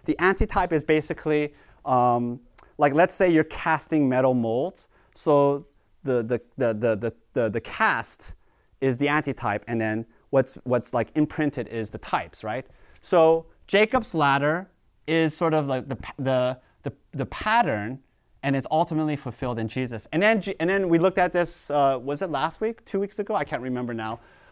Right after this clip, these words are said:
Um, what is it? Uh,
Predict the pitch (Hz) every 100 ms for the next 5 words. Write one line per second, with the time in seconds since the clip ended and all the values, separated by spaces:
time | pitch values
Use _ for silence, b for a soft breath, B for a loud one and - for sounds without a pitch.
0 | b 143 139 139 135 131 120 _ _ _
1 | _ _ - - _ _ 135 139 131 131
2 | 113 135 117 117 117